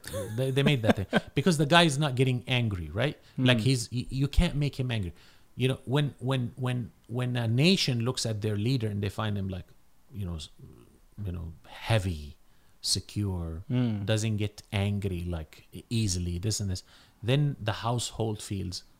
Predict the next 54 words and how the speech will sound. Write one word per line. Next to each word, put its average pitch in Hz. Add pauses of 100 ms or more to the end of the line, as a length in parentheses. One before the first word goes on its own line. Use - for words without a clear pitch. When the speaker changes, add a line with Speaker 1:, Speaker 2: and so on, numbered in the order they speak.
(120)
Speaker 2:
secure 82 (180)
and 90
they 87
feel, 85 (380)
"Okay, 73 (260)
we 117
got 110
a 107
good 104 (140)
leader." 101 (340)
With 98
a -
good 98
head 92
on 87 (100)
his 78
shoulder, 85 (120)
Speaker 1:
So -
Speaker 2:
right? 131
Speaker 1:
a -
lot 151
of 139
it 139
is 120 (120)
attitude. 117 (380)
Speaker 2:
Attitude. 110
Speaker 1:
You're 123 (120)
saying, 131 (100)
you 123
know, 113
it's, - (120)
it's - (240)
first 143
thing, 135
it's, - (120)
uh, 110 (1500)
you 123
know, 107 (120)
some, 127 (100)
uh, -
uh, 131 (100)
you, 139 (260)
uh, 147
as 127
a 131
man, 127
you 120
gotta 117
be 120
able 117
to -
check -
your 113
emotion. 98